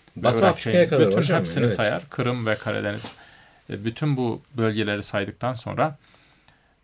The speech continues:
Speaker 1: e, onun, e, ünvan ve lakaplar içerisinde mütevazilik taşıyan ünvanlar da vardır. El Adil s-, sıfatını kullanır.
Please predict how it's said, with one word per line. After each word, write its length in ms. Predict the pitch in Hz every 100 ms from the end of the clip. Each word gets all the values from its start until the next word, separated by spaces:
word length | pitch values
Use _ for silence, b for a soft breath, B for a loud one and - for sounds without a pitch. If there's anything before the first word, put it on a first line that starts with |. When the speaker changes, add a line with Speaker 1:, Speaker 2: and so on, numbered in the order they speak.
| -
Speaker 1:
e, 240 | 101 95 98 -
onun, 420 | 113 120 117 - - _ _ 107
e, 40 |
ünvan 640 | 98 98 104 110 113 120
ve 100 | 110
lakaplar 420 | 104 - 107 107 104
içerisinde 500 | - 107 92 107 113
mütevazilik 680 | 104 110 107 107 110 120 -
taşıyan 400 | 101 - 110 110
ünvanlar 500 | 95 98 104 110 101
da 100 | 92
vardır. 360 | 92 90 - b b b -
El 320 | 104 104 104
Adil 200 | 110 117
s-, 360 | 104 - 107 101
sıfatını 480 | - - 101 101 92
kullanır. 540 | - 92 90 90 -